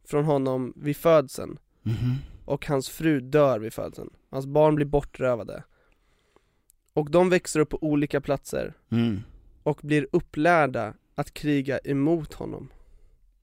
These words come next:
Speaker 2: Star Wars.
Speaker 1: Ja, du var väldigt snabb.
Speaker 2: Mm.
Speaker 1: Men vad intressant.
Speaker 2: Ja,
Speaker 1: Perspekt-
Speaker 2: exakt. Anakin Skywalker,
Speaker 1: Vilket,
Speaker 2: Darth Vader.
Speaker 1: vilket
Speaker 2: Ja.
Speaker 1: hemskt, eh,
Speaker 2: Vilket hemskt öde, ja.
Speaker 1: Alltså så här, det är klart man hade hejat på honom om man fick se hur hans barn blev bortrövade.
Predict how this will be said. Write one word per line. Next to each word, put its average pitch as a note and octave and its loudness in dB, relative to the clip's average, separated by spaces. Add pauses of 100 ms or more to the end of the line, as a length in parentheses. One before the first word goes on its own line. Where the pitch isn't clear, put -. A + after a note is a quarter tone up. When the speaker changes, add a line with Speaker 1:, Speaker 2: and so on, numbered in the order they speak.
Speaker 2:
Star D3 4
Wars. A2+ -4 (180)
Speaker 1:
Ja, - -8
du D#3 -2
var D3+ 4
väldigt D3+ 4
snabb. B2 -4 (120)
Speaker 2:
Mm. A#2+ 2 (120)
Speaker 1:
Men F#3 6
vad G3 8
intressant. F#3+ 4
Speaker 2:
Ja, G3 4
Speaker 1:
Perspekt- F#3+ 6
Speaker 2:
exakt. F3+ 6
Anakin F3+ 6
Skywalker, E3 8
Speaker 1:
Vilket, D3 8
Speaker 2:
Darth C#3+ 4
Vader. C#3+ 6 (100)
Speaker 1:
vilket - 0 (140)
Speaker 2:
Ja. E3+ 10
Speaker 1:
hemskt, A#3+ 4
eh, E3 8 (500)
Speaker 2:
Vilket D#3+ 2
hemskt F3 4
öde, E3 6
ja. C#3+ 4 (120)
Speaker 1:
Alltså G#3+ 4
så G#3 6
här, E3+ 8
det E3 2
är - 2
klart B3 6
man A3+ 8
hade F#3+ 8
hejat F#3 8
på F#3 6
honom G3 6
om F#3 6
man F3 4
fick E3 0
se E3 4
hur D#3 8
hans D3+ 2
barn A3 8
blev A3 6
bortrövade. C#3+ 4